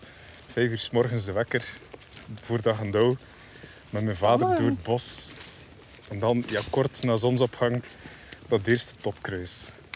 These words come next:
Speaker 1: En je staat op die berg. Je hebt zo die moeilijke klim volbracht en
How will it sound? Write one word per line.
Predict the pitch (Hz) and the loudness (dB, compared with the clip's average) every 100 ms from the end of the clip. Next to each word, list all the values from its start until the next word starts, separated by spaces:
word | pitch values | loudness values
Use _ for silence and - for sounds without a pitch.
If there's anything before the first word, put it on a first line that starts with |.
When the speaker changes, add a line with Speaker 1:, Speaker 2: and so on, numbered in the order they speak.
| - - - | -18 -18 -10
Speaker 1:
En | 107 | -6
je | |
staat | 104 - 131 | -4 2 4
op | 139 | 4
die | 123 | 2
berg. | 113 90 123 - - - - - - - - - - | 0 0 -2 -4 -18 -20 -20 -20 -20 -20 -20 -20 -18
Je | - | -10
hebt | 117 - | -8 -2
zo | 127 | 0
die | 113 117 | 2 2
moeilijke | 113 127 143 135 120 | 2 2 2 2 0
klim | - 123 143 | 2 2 2
volbracht | 131 117 98 127 - - | 2 -2 0 -2 0 0
en | 113 107 | 0 0